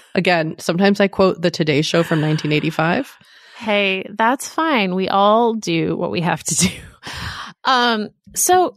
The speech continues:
Speaker 2: you know, I've talked to, I've talked a bunch about how I am sort of gradually trying to downsize. And part of that downsizing, it's, like, simultaneously trying to buy fewer things,
Speaker 1: Mm-hmm.
Speaker 2: which, you know, I also find challenging.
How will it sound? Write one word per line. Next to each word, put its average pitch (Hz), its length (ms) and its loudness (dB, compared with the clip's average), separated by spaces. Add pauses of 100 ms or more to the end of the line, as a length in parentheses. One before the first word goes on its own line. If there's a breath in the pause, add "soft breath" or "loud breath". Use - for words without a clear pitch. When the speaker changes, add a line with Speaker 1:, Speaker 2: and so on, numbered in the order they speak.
(120)
Speaker 2:
you 427 180 -2
know, 370 140 -2
I've 381 120 0
talked - 320 -2
to, 523 200 0
I've 339 140 -2
talked 392 260 0
a 392 60 2
bunch 220 380 -2
about 196 300 -2
how 190 480 2
I 185 160 0
am 180 220 -4
sort 190 240 -2
of 180 300 -6
gradually 180 480 -2
trying 180 280 -2
to 185 100 -4
downsize. 165 840 -2
And 196 140 -4
part 208 400 2
of 214 120 0
that 202 180 0
downsizing, 175 800 0 (920 loud breath)
it's, 254 120 -2
like, 269 140 0
simultaneously 247 1040 2
trying 208 320 2
to 233 80 2
buy 175 240 0
fewer 170 340 0
things, - 680 0 (380)
Speaker 1:
Mm-hmm. 139 220 -2 (360)
Speaker 2:
which, - 360 -2 (120)
you 269 100 4
know, 208 260 2 (800)
I 185 140 -4
also 180 280 0
find 196 220 0
challenging. 175 760 -2